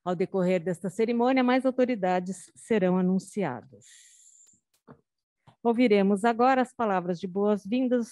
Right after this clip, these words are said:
do coordenador acadêmico da Cátedra Oscar Sala, professor doutor Eugênio Butti.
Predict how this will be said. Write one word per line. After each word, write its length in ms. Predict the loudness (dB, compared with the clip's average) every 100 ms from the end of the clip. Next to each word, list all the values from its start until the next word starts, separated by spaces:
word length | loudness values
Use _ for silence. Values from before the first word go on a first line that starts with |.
| -10 -6
do 80 |
coordenador 580 | -2 -2 0 0 0 -2
acadêmico 800 | -2 -4 -4 -4 -4 -6 -8 -10 _ _ _ _ -4
da 120 | -4
Cátedra 600 | 0 -2 -2 -2 -2 -2
Oscar 400 | -4 -6 -4 -6
Sala, 420 | -4 -8 -8 -12 -16 -12
professor 360 | -8 -6 -4
doutor 460 | -2 -2 0 -2 -2
Eugênio 420 | -4 -2 0 0 -2
Butti. 420 | -6 -10 -18